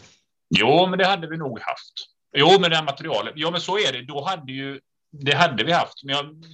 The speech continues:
tar bara hösten också. Jag tycker att kravbilden har ju spetsat lite extra. Och det är lite grann att man jämför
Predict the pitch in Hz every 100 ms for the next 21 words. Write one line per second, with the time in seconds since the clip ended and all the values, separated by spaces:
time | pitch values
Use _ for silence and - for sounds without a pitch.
0 | - 165 135 165 139 151 143 - 131 139
1 | - - 131 127 127 170 165 127 123 156
2 | 143 110 117 117 127 139 107 - 139 135
3 | - 107 131 135 113 _ 113 135 131 -
4 | - - 135 - - - - _ 120 117
5 | 113 135 135 127 143 117 123 127 - 110
6 | 101 117 117 120 110 - - 104 101